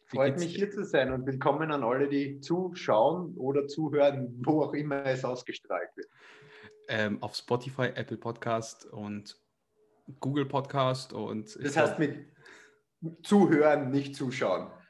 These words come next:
Speaker 1: Zuhören, ja, also, äh, wir nehmen zwar Bild auf, aber das kommt eigentlich nicht online. Ich hab natürlich überlegt, den auch mal auf YouTube zu stellen, weil das sicherlich
Speaker 2: Mhm.
Speaker 1: auch noch mal ein bisschen mehr, äh, Leute erreichen kann.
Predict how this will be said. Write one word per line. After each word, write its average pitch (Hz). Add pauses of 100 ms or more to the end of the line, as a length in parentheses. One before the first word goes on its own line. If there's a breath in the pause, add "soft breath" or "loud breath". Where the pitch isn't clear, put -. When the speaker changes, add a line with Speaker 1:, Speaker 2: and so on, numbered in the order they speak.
(180 loud breath)
Speaker 1:
Zuhören, 123
ja, 110
also, 110
äh, 120
wir 123
nehmen 139
zwar 139
Bild 131
auf, 135
aber 117
das 117
kommt 123
eigentlich 123
nicht 123
online. 113
Ich 104
hab 185
natürlich 170
überlegt, 139
den 131
auch 120
mal 117
auf -
YouTube 151
zu 147
stellen, 156
weil 113
das - (320)
sicherlich 123
Speaker 2:
Mhm. -
Speaker 1:
auch 120
noch 123
mal 123
ein 120
bisschen 120
mehr, 117 (420 loud breath)
äh, 113
Leute 127
erreichen 123
kann. 120